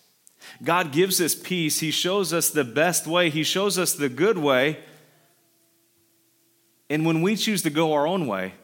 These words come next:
we trade that in. We trade peace for war. So David's life was plagued with hardship and loss for the rest of his life. So it's kinda interesting, as we look up, think about the life of David, we say, "Okay, is David's life a success story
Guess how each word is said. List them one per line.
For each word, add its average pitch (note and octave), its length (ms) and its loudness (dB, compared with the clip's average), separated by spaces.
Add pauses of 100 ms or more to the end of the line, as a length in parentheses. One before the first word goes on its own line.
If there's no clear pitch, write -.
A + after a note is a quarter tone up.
(280)
we A#2+ 140 -6
trade D#3 300 -4
that A#2+ 120 0
in. A#2+ 160 -2
We A#2 100 -4
trade B2+ 360 -8
peace - 580 -8 (140)
for A2 120 -8
war. G#2 420 -6 (840)
So - 140 -4
David's F#3+ 340 2
life E3+ 380 2
was D3 180 0
plagued D#3+ 440 0
with C3+ 100 -2
hardship D3+ 600 -2 (360)
and A#2 140 -4
loss C3 340 0
for - 120 -10
the A2 100 -6
rest A#2+ 240 -4
of A2 60 -10
his G#2 120 -8
life. G#2 280 -6
So B2+ 240 -2
it's - 180 -4
kinda A#3+ 180 0
interesting, C#3+ 440 -2
as B2 100 -2
we E3+ 160 0
look D#3+ 300 -2
up, - 240 -6
think F3+ 220 -6
about C#3 220 0
the C3 60 -6
life C3 260 0
of G#2+ 120 -8
David, A#2+ 480 -4 (420)
we B2 100 -6
say, B2+ 440 -2 (200)
"Okay, D3 220 0
is A#2 140 0
David's D#3+ 580 0
life C3 340 -2
a - 40 -6
success C3 440 -4
story C#3+ 380 -6